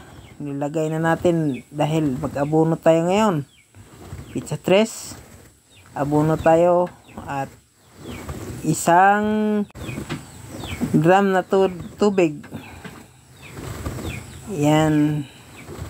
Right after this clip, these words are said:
Ang isang gram na tubig, bastante lang sa aking taniman na ampalaya dito sa area one. Tagda dalawang tinapa po ang mailagay ko.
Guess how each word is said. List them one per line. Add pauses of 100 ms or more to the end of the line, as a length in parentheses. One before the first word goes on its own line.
(2250)
Ang
isang
gram
na
tubig,
bastante
lang
sa (560)
aking (460)
taniman
na
ampalaya
dito
sa
area
one. (1000)
Tagda
dalawang
tinapa
po
ang (340)
mailagay
ko.